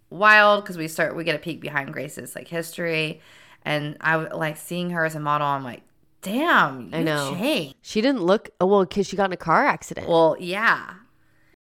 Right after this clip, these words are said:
Speaker 2: I didn't actually put that together until now. I was like,
Speaker 1: <laughs>
Speaker 2: I was like, "Man, getting old is rough." Like, I mean, not to say she's lovely. Like, there's nothing wrong with how she looks, but
Speaker 1: Well, she has no eyebrows and crazy hair. It is a little different.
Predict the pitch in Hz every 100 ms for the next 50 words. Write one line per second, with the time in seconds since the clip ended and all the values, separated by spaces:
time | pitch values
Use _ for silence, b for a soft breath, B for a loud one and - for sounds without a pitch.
0 | _ - 180 190 196 180 - 165 170 160
1 | 147 156 170 147 147 139 143 143 156 156
2 | 151 - - - - 175 180 190 175 170
3 | 170 160 156 160 160 156 151 - 160 139
4 | 151 - 202 196 247 262 277 269 226 175
5 | 151 147 _ - - 202 262 220 135 123
6 | - 165 131 - 170 202 180 165 151 156
7 | 147 160 - - - - - 196 - 320
8 | 220 226 254 247 208 214 202 190 180 165
9 | - 202 190 180 170 180 160 131 170 196
10 | 214 214 214 202 202 185 180 160 - _
11 | _ _ _ 180 202 202 196 156 139